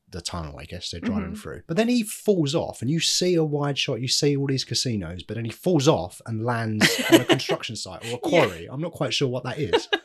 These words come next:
Speaker 1: But you see everything, like, le-, leading up to that point. And then he's just in a
Speaker 2: <laughs> A
Speaker 1: quarry.
Speaker 2: completely different location.
Speaker 1: Yeah.
Speaker 2: <laughs>
Speaker 1: And then he, he goes, lands on one of those conveyor belt things as well.
Speaker 2: Yeah.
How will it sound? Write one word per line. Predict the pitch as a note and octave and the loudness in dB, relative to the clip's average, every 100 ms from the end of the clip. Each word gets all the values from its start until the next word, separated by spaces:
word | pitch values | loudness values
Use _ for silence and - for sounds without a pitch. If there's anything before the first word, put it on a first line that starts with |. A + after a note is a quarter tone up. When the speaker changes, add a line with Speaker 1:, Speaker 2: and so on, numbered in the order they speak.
| F#4 - - | -6 -8 -4
Speaker 1:
But | G#3+ | 0
you | G3+ G3+ | 4 4
see | - A#3+ | 4 2
everything, | A3+ A3 - F#2 G2 | 2 2 0 -2 -4
like, | G#2+ G#2+ | -8 -6
le-, | B2+ - - _ | -8 -10 -20 _
leading | C#3 C3 C3+ | -4 0 -2
up | - | -2
to | G#2 | -8
that | D2 | -10
point. | - F2 E2+ - - | -12 -12 -12 -14 -4
And | D3 | 0
then | D#3+ D#3 D3 - | 2 2 -2 -4
he's | D3 - | -4 0
just | E3 C#3 - - | 2 2 -2 -4
in | C#3+ | -2
a | C#3 C3 - | 0 0 0
Speaker 2:
<laughs> | - | 2
A | - D#4+ | 2 4
Speaker 1:
quarry. | C3+ F#2+ | 4 4
Speaker 2:
completely | B3 - B3 A3+ G#3+ G#3 | 2 4 0 0 -4 -2
different | G3 - G#3 F#3 E3+ | -2 -2 -4 -4 0
location. | F#3+ F#3+ A3+ G3+ G3 F3+ G3+ | 0 0 0 0 -2 -4 -4
Speaker 1:
Yeah. | G3 F3+ F#2 - - - | 0 0 0 -6 0 6
Speaker 2:
<laughs> | - | 8
Speaker 1:
And | D4 D3 | 10 10
then | D3+ | 8
he, | D3+ | 6
he | D3 D3+ | 0 -2
goes, | - E3+ E3 | 4 4 6
lands | D#3+ E3+ D3+ | 4 4 6
on | D3 | 4
one | C#3 | 4
of | B2 | 4
those | B2+ A#2+ | 4 2
conveyor | B2 A#2 C#3+ D#3+ | 0 0 2 2
belt | E3 D#3 | 4 2
things | - E3+ F#3 E3 | 2 -2 -2 -4
as | A2 | -2
well. | G#2+ G#2+ | 0 2
Speaker 2:
Yeah. | A2 G#3 F#3+ | 2 2 -2